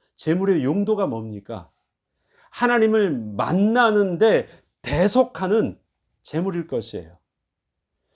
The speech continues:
그것 자체를 드리는 것이 아니라 그것을 통해서 내가 뭐예요? 하나님께 나아가는 길을 열게 하는 패스포드잖아요. 세상의 제물은 뭐예요? 선물이에요. 선물, 프레젠트예요.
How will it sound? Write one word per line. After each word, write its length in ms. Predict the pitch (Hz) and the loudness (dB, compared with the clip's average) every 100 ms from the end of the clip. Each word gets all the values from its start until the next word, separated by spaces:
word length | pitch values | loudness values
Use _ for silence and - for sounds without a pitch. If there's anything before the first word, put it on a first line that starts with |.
| _ _ | _ _
그것 320 | - 208 269 277 | 2 6 6 4
자체를 500 | - - 240 269 214 | -4 -2 2 2 2
드리는 280 | 196 196 190 | 0 -2 -2
것이 240 | 175 170 | -2 -4
아니라 380 | 135 175 185 107 - _ - | -4 2 2 0 -14 _ -10
그것을 600 | 180 196 269 240 240 - | -4 2 2 2 -4 -6
통해서 460 | 208 196 185 208 | -4 -4 -2 -4
내가 240 | 127 135 170 | -4 -2 -4
뭐예요? 480 | 110 143 196 156 196 | -2 2 4 4 2
하나님께 540 | 196 240 233 220 214 | -2 -8 -8 -4 -2
나아가는 500 | 135 143 160 170 190 - _ _ | 0 -2 -2 -2 -6 -10 _ _
길을 400 | - 247 302 262 | 2 6 6 4
열게 280 | 160 175 196 | 2 2 0
하는 200 | 190 190 | -2 -4
패스포드잖아요. 1120 | - - - 220 190 156 107 87 87 107 87 _ _ _ _ _ _ _ _ _ _ _ _ _ _ _ - | -10 -18 -12 -12 -10 -12 -12 -14 -16 -16 -18 _ _ _ _ _ _ _ _ _ _ _ _ _ _ _ -10
세상의 440 | - 254 247 233 | -2 2 4 4
제물은 480 | 165 165 170 175 143 | 4 0 0 0 0
뭐예요? 480 | 110 104 107 202 - _ _ _ _ _ _ _ _ _ | -2 -2 -4 -6 -10 _ _ _ _ _ _ _ _ _
선물이에요. 680 | - - 254 160 98 87 80 | -8 0 2 0 -4 -10 -14
선물, 460 | - 202 147 82 | -10 -8 -8 -10
프레젠트예요. 560 | - 220 180 127 - | -8 -6 -6 -8 -14